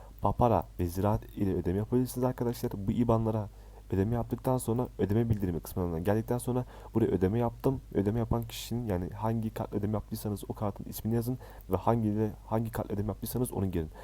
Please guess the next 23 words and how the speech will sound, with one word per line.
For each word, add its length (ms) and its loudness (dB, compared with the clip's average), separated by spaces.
Eğer 160 8
siz 220 -2
uğraşmak 340 6
istemiyorsanız, 520 0
direkt 200 0
kredi 200 0
kartıyla 300 2
ödeme 140 0
yapmak 220 -2
istiyorsanız 420 0
buradan 140 4
Shopper'i 340 -2
seçebilirsiniz. 600 -4
Ödemek 240 8
istediğiniz 280 2
miktar 300 2
en 100 6
az 180 2
beş 180 0
lira 80 6
olmak 220 2
zorunda 260 2
arkadaşlar. 440 0